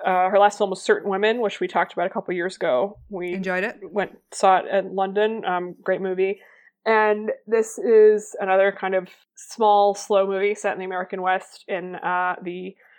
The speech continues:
Speaker 1: early nineteenth century. And it's basically a story about the friendship between this, uh, white man who's a cook and a Chinese man who's also living in this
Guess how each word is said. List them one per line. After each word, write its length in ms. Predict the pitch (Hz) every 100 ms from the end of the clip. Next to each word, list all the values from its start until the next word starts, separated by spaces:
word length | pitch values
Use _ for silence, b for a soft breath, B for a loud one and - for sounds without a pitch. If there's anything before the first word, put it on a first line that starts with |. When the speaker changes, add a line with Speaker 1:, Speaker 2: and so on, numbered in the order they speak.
| b -
Speaker 1:
early 200 | 226 226
nineteenth 500 | 220 208 214 202 - _
century. 540 | - 208 208 202 190 180
And 100 | 180
it's 100 | -
basically 320 | 185 - 190
a 60 |
story 560 | 190 - 196 196 196 190
about 440 | - 185 175 170 - -
the 140 | 170
friendship 640 | 180 - 180 185 - - _
between 640 | 202 - 190 180 175 175 b b b _
this, 440 | 196 185 180 - -
uh, 260 | 185 175 180 -
white 240 | 190 185
man 240 | 185 185 190
who's 180 | 196
a 80 | 185
cook 360 | 180 185 185 -
and 200 | 180 180
a 200 | 175 160 -
Chinese 420 | - 185 180 180 185
man 240 | 180 180
who's 160 | 175 165
also 240 | 185 175
living 240 | 170 180
in 80 | 175
this 400 | 165 - - -